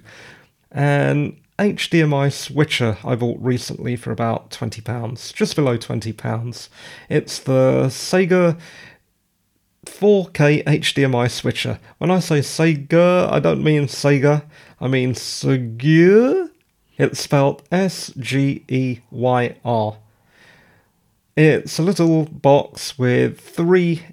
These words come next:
inputs and one output to go to your T V so that you can switch between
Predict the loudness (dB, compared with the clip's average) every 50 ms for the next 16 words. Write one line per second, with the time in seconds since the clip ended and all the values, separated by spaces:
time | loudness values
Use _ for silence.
0 | -10 _ -2 -2 -2 0 2 2 2 2 0 -6 -4 -2 -2 -2 -2 -2 0 0
1 | 2 2 0 -2 -2 -4 -4 -4 -4 -4 -6 -6 -6 -8 -6 -2 -2 -2 -2 -2
2 | -2 -4 -4 -4 -2 -2 0 0 2 2 2 2 2 0 -2 0 0 0 2 0
3 | 0 -2 -2 0 0 0 0 0 -2 -2 -2 -2 -4 -6 -8 -10 -10 -8 -10 -8
4 | -4 -2 -2 0 0 0 -2 -2 -4 -4